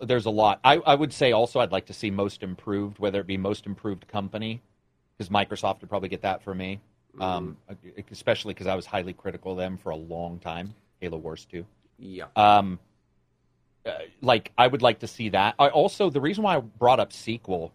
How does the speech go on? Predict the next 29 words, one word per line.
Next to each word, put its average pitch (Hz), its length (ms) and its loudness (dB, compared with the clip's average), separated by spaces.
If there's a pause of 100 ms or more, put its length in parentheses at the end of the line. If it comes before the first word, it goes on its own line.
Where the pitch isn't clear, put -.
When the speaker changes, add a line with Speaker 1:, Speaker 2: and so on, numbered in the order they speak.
(140)
Speaker 1:
is - 80 -20
because 113 640 -4 (280)
I'm 143 280 2 (220)
fairly 131 260 0
harsh 107 340 -2
on 120 160 -10
sequels. 147 520 -8 (580)
Like, 117 200 0
I, 127 280 2
I 139 60 -4
Speaker 2:
Same. 92 80 -6
Speaker 1:
just, 135 200 -2
I 113 80 2
think 120 220 -4
notoriously 113 580 -4
I'm 110 100 -6
fairly 101 280 -4
harsh 98 240 -4
on 95 100 -10
sequels. 110 500 -14
They 127 100 -2
Speaker 2:
Yeah, 110 60 -2
Speaker 1:
have 113 140 4
Speaker 2:
you 98 60 -12
Speaker 1:
to 104 100 -6
Speaker 2:
expect 104 220 -4
a 98 40 -14
step - 240 -14
forward. - 340 -14